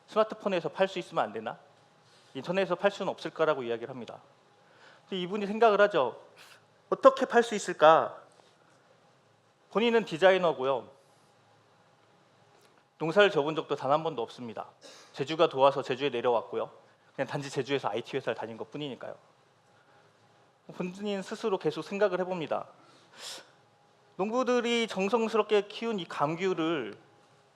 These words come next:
왜 사람들은 사 먹지 않을까? 감귤을 주로 소비하는 연령층은요, 사십 대에서 오십 대, 육십 대까지 이어지는 여성 고객층이 대다수입니다.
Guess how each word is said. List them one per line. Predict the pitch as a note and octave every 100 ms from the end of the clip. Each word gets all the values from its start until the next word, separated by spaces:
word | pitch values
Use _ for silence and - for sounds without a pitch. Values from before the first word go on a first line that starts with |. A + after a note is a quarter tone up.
| _ _ _ _ _ -
왜 | G3+
사람들은 | G#3 G#3+ G3+ F#3
사 | F3+
먹지 | F#3+ - C#3+
않을까? | A#2+ A2+ G#2+ G2+ - _ _ _ _ _ _ _ _ _ _ _ _ _ _
감귤을 | - E3+ G#3 B3 A#3 A#3
주로 | - G3 G#3+
소비하는 | G#3 A#3 A#3 A#3 A3+ F3+
연령층은요, | E3+ E3+ - C#3 D#3 D#3 A2+ - _ _ _ _ -
사십 | - A3+ A#3+ -
대에서 | G3+ F#3+ D#3
오십 | B2+ C3+ -
대, | C3
육십 | A#2+ - G3
대까지 | F#3+ G3 F#3 E3
이어지는 | D3 D3 D3+ D3+ D3 C#3+ D3 D3+ D#3 - _ _ _ -
여성 | C#3 F#3 F3
고객층이 | C#3+ D3 - D3 B2+
대다수입니다. | B2 B2+ B2 A2 G2